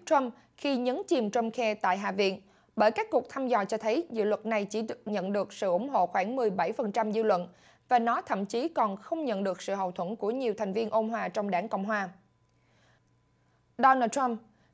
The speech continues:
Freedom Caucus đã sát cánh với ông khi những người khác tháo chạy. Hãy nhớ bạn bè thật sự của ông là ai. Chúng tôi chỉ đang cố giúp ông thành công.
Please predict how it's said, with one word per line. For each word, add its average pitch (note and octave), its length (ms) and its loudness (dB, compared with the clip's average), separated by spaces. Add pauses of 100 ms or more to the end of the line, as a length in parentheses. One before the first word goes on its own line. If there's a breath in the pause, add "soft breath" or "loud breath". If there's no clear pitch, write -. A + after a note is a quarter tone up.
Freedom D#4+ 280 4
Caucus G4+ 480 2
đã A3 140 6
sát F4+ 280 0
cánh D4 220 0
với G#4+ 100 4
ông C4+ 220 2
khi C#4 140 -4
những A#3+ 220 0
người A3 140 2
khác G3+ 300 -4
tháo D4 240 0
chạy. F3+ 260 4 (420 soft breath)
Hãy - 140 -2
nhớ D4+ 260 4
bạn A3+ 180 8
bè A3 120 6
thật A3 180 -4
sự G3+ 200 -2
của A3+ 140 -2
ông C4 200 0
là A3+ 120 2
ai. B3 320 0 (480 soft breath)
Chúng F#4 160 2
tôi C4+ 200 8
chỉ A#3+ 120 -2
đang A3+ 200 2
cố A3+ 160 2
giúp F4+ 220 4
ông A#3 220 2
thành G#3+ 180 -4
công. A3+ 240 6